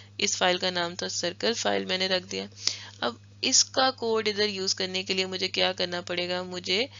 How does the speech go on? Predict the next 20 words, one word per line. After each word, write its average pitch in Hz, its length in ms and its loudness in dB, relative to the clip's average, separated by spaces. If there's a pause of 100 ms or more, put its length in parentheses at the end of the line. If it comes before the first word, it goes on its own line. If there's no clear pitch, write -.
(360)
इंपोर्ट 190 680 0
करना 170 340 -2
पड़ेगा 175 520 0 (280)
सर्कल 185 440 0
को। 175 220 -6 (320)
तो - 140 -8
इस 226 140 -4
तरह 247 140 2
से 240 80 -6
जाने 208 220 -2
से 208 160 -6
पहले, 208 220 2
पहले 208 260 2
यहाँ 190 240 0
पे 196 120 -2
आसान 180 400 0 (340)
इधर 185 200 -2
देख 170 260 -4
लेते - 220 -4
हैं। 220 80 -12